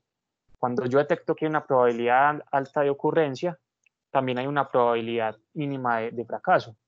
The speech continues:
Tengo que, tengo que controlar ese riesgo y poner mi,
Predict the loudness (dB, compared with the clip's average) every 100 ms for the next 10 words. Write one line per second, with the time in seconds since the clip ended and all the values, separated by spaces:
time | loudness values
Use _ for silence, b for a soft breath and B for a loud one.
0 | _ -6 -2 -2 -2 -12 _ -6 -2 -4
1 | -2 -4 -2 -2 0 0 0 2 4 4
2 | 2 -2 -4 -2 -2 -2 -4 -8 -10